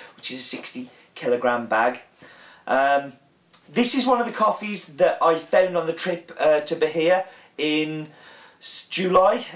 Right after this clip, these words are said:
um, and this is the actual farm I stopped on for the whole week. This is the one that I woke up at four A M in the morning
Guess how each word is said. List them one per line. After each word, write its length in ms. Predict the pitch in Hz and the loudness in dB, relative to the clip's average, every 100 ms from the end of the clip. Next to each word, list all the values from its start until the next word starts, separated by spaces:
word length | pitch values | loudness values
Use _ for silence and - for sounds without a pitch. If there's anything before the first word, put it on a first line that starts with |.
| - | -2
um, 380 | 151 156 156 - | 2 4 2 0
and 140 | 151 | -4
this 140 | 180 175 | -2 -2
is 80 | 156 | -2
the 80 | |
actual 220 | 151 190 165 | -2 -4 -2
farm 280 | 175 170 | 2 2
I 40 | 156 | 0
stopped 360 | - 190 - | 0 -2 0
on 140 | 185 170 | -4 -2
for 100 | 156 | -2
the 80 | 147 | 2
whole 340 | 165 156 143 | 2 2 0
week. 420 | 147 180 - - - - _ | -6 -6 -10 -16 -20 -20 _
This 200 | - 180 | -8 -4
is 160 | 196 160 | -4 0
the 80 | 165 | 2
one 220 | 170 156 | 4 4
that 100 | 151 | 4
I 60 | 151 | 4
woke 380 | 143 151 147 165 | 4 2 2 -2
up 140 | 156 | 2
at 200 | 165 - | 0 0
four 320 | - 175 160 | 0 4 6
A 80 | 151 | 4
M 200 | 147 143 | 2 0
in 120 | 147 | -2
the 80 | 147 | 0
morning 480 | 151 156 151 160 | 2 2 2 0